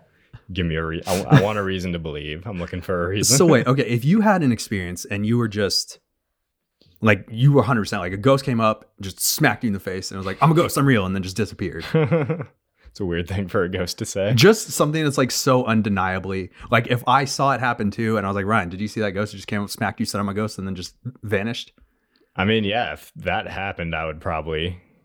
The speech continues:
Speaker 1: have a pretty firm belief in ghosts.
Speaker 2: Would it change your stance on, like, wanting to go check out these places, or would you be more terrified to go see these, or you would be like,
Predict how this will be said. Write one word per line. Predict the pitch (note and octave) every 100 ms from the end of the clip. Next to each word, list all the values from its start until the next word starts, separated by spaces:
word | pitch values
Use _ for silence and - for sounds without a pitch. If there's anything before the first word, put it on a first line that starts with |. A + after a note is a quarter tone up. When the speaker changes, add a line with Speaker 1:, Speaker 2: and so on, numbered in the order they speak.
| _
Speaker 1:
have | G2+ E2+
a |
pretty | D#2+ - E2
firm | D#2 - D#2+ D#2
belief | D#2+ E2 D#2+
in | E2+ D#2+
ghosts. | E2+ F#2+ G2+ -
Speaker 2:
Would | B2 D3+
it | D3
change | - C3+ C#3+
your | C#3+
stance | - A2+ A#2+
on, | B2
like, | A2 F#2 -
wanting | F#2+ G2 G2+
to | G2
go | F#2+
check | - G2
out | G2+
these | F2 E2+
places, | F2+ G2 C3+ B2+
or |
would | F#2+ G2
you | G2
be | G2+
more | G2+ F#2 E2+
terrified | - F2+ A#2+ A#2+ C3
to | C#3
go | C#3+
see | D3+
these, | D#3+ C#3+
or |
you | G2+
would | G2
be | G2
like, | F#2 E2